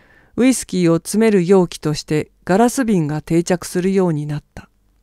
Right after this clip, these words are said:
千九百五年にロンドンイズリントン地区の裁判所が、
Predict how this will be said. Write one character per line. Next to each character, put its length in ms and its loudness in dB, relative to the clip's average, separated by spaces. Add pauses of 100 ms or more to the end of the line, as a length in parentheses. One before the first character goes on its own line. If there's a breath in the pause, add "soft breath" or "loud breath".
(1500)
千 320 0
九 240 0
百 320 -2
五 120 0
年 260 4
に 220 -2 (280)
ロ 200 4
ン 120 4
ド 160 2
ン 140 -2 (120)
イ 120 0
ズ 160 -2
リ 140 2
ン 80 0
ト 180 0
ン 100 0
地 140 -8
区 120 -4
の 140 -2
裁 260 0
判 200 -2
所 160 -6
が、 180 -8